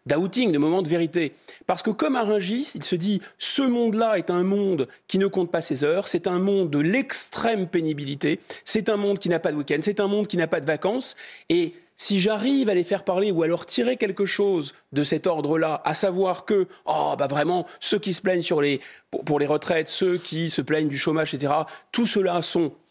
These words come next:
entre guillemets, des feignants, autre terme du vocabulaire, euh, macroneux, eh bien, j'aurais, d'une certaine façon, tout gagné. C'était un peu ça. Sachant qu'il a assumé tout à fait le risque, crânement, on pourrait dire, mais courageusement aussi, euh, d'être confronté à, à, à, à des gens qui n'étaient pas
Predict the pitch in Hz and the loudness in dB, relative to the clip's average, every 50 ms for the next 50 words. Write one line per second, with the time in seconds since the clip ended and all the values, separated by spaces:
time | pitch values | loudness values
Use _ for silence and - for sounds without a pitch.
0 | - - 131 123 - 156 139 143 139 143 143 123 120 120 117 - _ _ - - | -6 -4 -4 -2 0 0 0 2 2 2 0 0 -2 -4 -6 -8 _ _ -12 -8
1 | - - 165 175 202 233 269 302 330 - - - - _ - - 151 147 - 151 | -2 0 2 2 2 2 0 0 -2 -6 -8 -16 -20 _ -2 -2 -2 0 0 -2
2 | 135 - 160 156 151 147 127 123 120 117 131 127 - 139 123 127 135 139 139 135 | -2 0 0 0 0 0 -2 -2 -2 -2 -2 0 0 -2 0 0 0 0 0 0
3 | 123 120 113 110 - - - - _ - 120 120 - - 165 165 202 247 294 285 | 0 0 -2 -2 -6 -12 -20 -12 _ -2 -2 0 0 0 2 2 2 2 0 -2
4 | - - - - - 135 135 185 226 262 262 - - - _ - 123 127 139 160 | -4 -10 -10 -4 -2 -2 0 0 -2 -2 -4 -10 -12 -16 _ -4 -2 0 2 2
5 | 160 165 214 240 220 170 156 143 - 143 - 151 127 - 139 139 - 233 240 226 | 2 2 2 0 0 -2 -4 -2 -2 -2 -2 -2 -2 0 0 0 0 -2 -2 -4
6 | - - _ _ _ _ _ - - 247 233 202 180 165 147 135 113 - - 170 | -6 -14 _ _ _ _ _ -2 0 2 4 4 2 2 0 -2 -4 -2 -2 -2
7 | 151 143 160 170 151 - 160 131 113 - - - - - - 226 202 190 - - | -2 0 0 0 0 0 0 0 0 -2 -6 -14 -6 -2 0 0 0 0 0 0
8 | 214 175 - 240 262 262 185 147 143 151 180 180 - - - 208 202 196 196 185 | 0 0 2 2 2 2 2 2 2 2 2 0 0 -2 0 2 2 2 2 0
9 | - 180 160 170 147 - 143 127 127 120 131 196 247 - - - 117 110 - _ | -2 -4 -2 -2 -2 0 0 0 0 0 0 0 -2 -2 -2 -2 -2 -4 -4 _
10 | _ - - - 156 143 139 143 156 202 269 240 160 - 127 117 123 175 269 294 | _ -6 -4 0 0 2 2 2 2 2 0 -2 -4 -2 0 0 0 2 0 0
11 | 175 135 - - 120 120 117 139 127 123 127 123 127 127 - - 254 269 - - | -2 -2 -2 0 0 0 0 -2 -4 -2 0 0 0 0 -2 0 0 -2 -2 -4
12 | - - - - - 143 151 139 143 139 165 180 - - 160 143 - 170 156 - | -14 -14 -6 -2 0 2 2 2 2 2 0 0 0 -2 -4 -2 -2 -2 -2 0
13 | 160 143 - 135 110 - - - - - - _ - - 151 147 147 143 - - | -2 -2 0 0 -4 -4 -6 -14 -20 -20 -20 _ -6 -2 0 0 0 0 0 0
14 | 143 131 - - 127 123 117 - 123 123 135 135 190 214 208 - 139 123 143 127 | 0 0 0 0 0 0 0 0 0 0 0 0 0 -2 -2 -2 -2 -2 -2 -2
15 | - 208 196 - - | -2 -2 -4 -4 -6